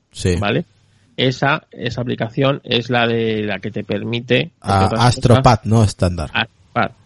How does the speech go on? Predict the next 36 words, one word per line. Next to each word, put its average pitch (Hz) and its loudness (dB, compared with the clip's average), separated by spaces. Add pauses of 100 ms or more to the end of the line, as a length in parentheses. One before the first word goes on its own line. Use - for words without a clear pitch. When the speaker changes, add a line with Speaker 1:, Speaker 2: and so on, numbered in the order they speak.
Speaker 1:
Ujú. 98 -4
Speaker 2:
vale, 107 -8
es 113 -20
la 123 0
que 123 -2
te 117 -4
permite, 127 -2 (300)
eh, 107 -2 (400)
hacer 113 2
eso 123 -2
con 127 -2
tu 147 -4 (360)
iPad. 120 -2 (160)
Es 113 -6
decir, 107 -4
esa, 127 0 (100)
esa 127 -2
aplicación 135 0
se - -6
conecta 123 -6 (360)
al 117 -2
ordenador, 117 0 (880)
mm, 120 -6
por 113 -2
wifi 127 0 (260)
o 131 2
por 110 0
cable, 135 0 (160)
Speaker 1:
Ujú. 131 -10
Speaker 2:
dependiendo 113 -6
lo 113 -6
que 110 -8
tú 117 -4
necesitas 113 -6
de 117 -2
latencia, 127 -2